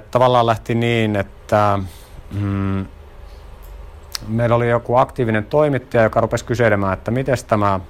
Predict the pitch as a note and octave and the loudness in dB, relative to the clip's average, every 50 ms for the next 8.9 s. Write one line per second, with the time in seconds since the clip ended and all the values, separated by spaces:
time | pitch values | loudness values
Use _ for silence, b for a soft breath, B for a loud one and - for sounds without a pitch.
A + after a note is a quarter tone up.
0 | - - A#2 A2 - A2 G2+ G#2 F#2+ F#2 - G2+ G2 F#2 F#2 - G#2+ G2+ G2 F#2 | -6 -2 -2 -2 0 0 2 2 0 2 0 -2 -4 -4 0 2 2 2 4 2
1 | F#2 F#2 F#2 F2+ - - - - - - - - - - - - - - - - | 0 -2 -4 -4 -6 -12 -18 -18 -16 -16 -16 -16 -14 -14 -16 -16 -16 -16 -16 -18
2 | - - - - - - - - - G2 G2+ G2+ G2+ G2 G2 G2+ - - - - | -18 -18 -18 -18 -18 -14 -14 -12 -4 -2 0 2 2 2 0 -2 -6 -12 -20 -18
3 | - - - A#2+ A#2+ A#2+ A#2 A#2+ A#2+ A2+ A2+ A2 G#2+ G2+ G2+ - G2+ - - G#2+ | -18 -8 0 2 4 4 4 4 2 2 2 2 0 -2 -2 -2 -4 -2 -2 -2
4 | G2 G#2+ G#2 G2 - - G#2 G2 - A#2 A#2 A2 G#2 G2+ - G2 F#2 F#2 G#2 G2+ | 2 2 2 2 2 0 -2 -2 0 0 0 0 0 -2 -2 -4 -4 -4 -4 -4
5 | G#2 C3 C3+ C3 B2 A#2 A2 G2 - G#2 G2 G2 G2 G2 G2+ G2+ B B B B | 0 0 0 2 2 2 0 2 2 0 0 0 0 -2 -2 -4 B B B B
6 | B B B B B B B - A2 A2+ - - - G#2 G#2+ G2+ G2+ - G#2 G2+ | B B B B B B B 0 0 0 0 0 -2 0 0 0 0 2 2 2
7 | G2 G2 - G#2 G2+ G2+ G2+ G2 F#2+ F#2+ F#2+ G2 G2 G2 F#2+ F#2+ F#2 F#2 - - | 2 2 2 2 2 2 2 0 0 0 0 0 2 0 2 0 0 -2 -4 -10
8 | - - - - - G#2 G#2 G2 F#2+ - - G2+ F#2+ - - - G2 F#2+ | -20 -20 -10 -2 0 0 0 0 -2 -2 -4 -4 -4 -4 -2 -2 -2 -2